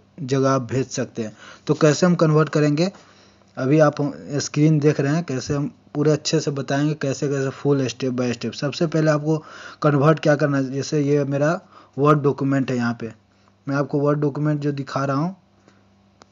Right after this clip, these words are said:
यहाँ पर डीसीआईएम में मेरा Word डॉक्यूमेंट है, ये, ये Word डॉक्यूमेंट है, ये मेरे कंपनी का कोविड का कुछ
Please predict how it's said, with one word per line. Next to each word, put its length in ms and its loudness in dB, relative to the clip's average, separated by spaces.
यहाँ 280 -2
पर 160 -2
डीसीआईएम 720 0
में 180 0
मेरा 240 0
Word 260 0
डॉक्यूमेंट 460 -2
है, 80 -4
ये, 260 -4
ये 100 2
Word 240 6
डॉक्यूमेंट 560 -2
है, 140 -6
ये 180 -4
मेरे 240 -2
कंपनी 400 -2
का 80 -2
कोविड 380 -2
का 180 -2
कुछ 240 -8